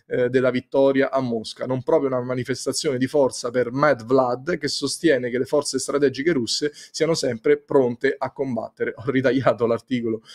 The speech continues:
di Dagospia. Come sempre, eh, qui dalle nostre parti si fanno dei commenti assolutamente demenziali, dei commenti assolutamente, eh, basati, eh, sul nulla, proprio veramente sul nulla. È una tristezza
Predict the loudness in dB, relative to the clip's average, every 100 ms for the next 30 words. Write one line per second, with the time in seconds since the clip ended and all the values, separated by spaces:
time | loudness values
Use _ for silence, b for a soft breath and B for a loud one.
0 | B _ -2 0 2 0 -2 -4 -6 -8
1 | B B _ -4 -2 2 2 2 -2 -4
2 | -2 -2 -4 -6 -6 -6 -6 -10 -8 -6
3 | -2 0 2 0 0 0 2 -2 -4 -8
4 | b b _ -6 -2 0 0 0 0 0
5 | -2 0 0 -2 -2 -4 -2 -2 -2 0
6 | 0 -2 -2 -2 0 0 0 -2 0 0
7 | 0 0 -2 -2 -2 -4 -4 -2 0 0
8 | 0 0 0 0 -2 -2 -2 -4 -6 B
9 | B B 0 0 0 2 2 6 6 6
10 | 4 0 0 0 2 4 6 6 4 0
11 | 0 2 2 2 2 2 0 -2 -2 -4
12 | -2 0 0 0 -2 -2 -4 -4 -4 -4
13 | -2 -4 -2 -2 0 -2 2 0 0 -4
14 | -6